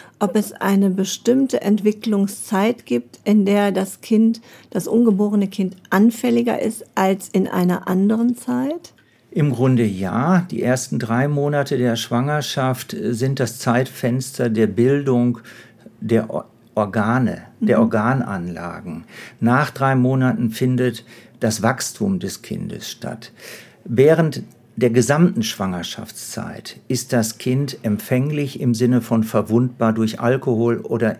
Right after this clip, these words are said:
Speaker 2: jedwede andere Noxe auch. Aber eine besondere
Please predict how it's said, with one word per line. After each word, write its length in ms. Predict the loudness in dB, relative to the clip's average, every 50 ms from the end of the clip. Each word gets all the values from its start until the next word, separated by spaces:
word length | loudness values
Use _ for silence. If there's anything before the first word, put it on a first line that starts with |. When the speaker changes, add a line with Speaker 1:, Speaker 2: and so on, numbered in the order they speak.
| -6 -8
Speaker 2:
jedwede 720 | -4 -2 0 0 -2 -2 -2 0 0 2 2 0 0 0
andere 360 | 0 2 2 2 2 2 2
Noxe 540 | 2 2 2 -2 -4 -8 -8 -6 -6 -6 -6 -8
auch. 460 | -10 -10 -10 -10 -10 -12 -14 -18 -20 -20 -20 -20 -20 -18 -18 -18 -20 -20 -12 -4
Aber 240 | 0 2 2 2 2
eine 200 | 2 2 2 2
besondere 920 | 2 2 2 4 4 6 6 8 8 8 8 6 4 2 -2 -6 -10 -12